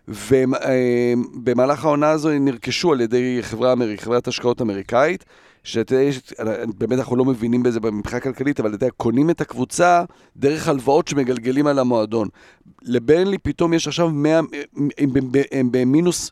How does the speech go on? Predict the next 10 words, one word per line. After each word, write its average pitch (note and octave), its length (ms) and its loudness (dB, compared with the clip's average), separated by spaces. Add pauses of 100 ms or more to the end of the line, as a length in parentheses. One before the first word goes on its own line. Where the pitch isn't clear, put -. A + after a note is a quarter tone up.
מעל C#3 360 2
מאה D3+ 240 4
מיליון C3 480 2
בגלל C3 260 2
הרכישה B2 520 -2
הזו. A2 320 -2 (640)
בנוסף, E3 760 0 (280)
בזמן C#3 280 2
הקורונה, C#3+ 580 0 (380)
אה, A2 80 -2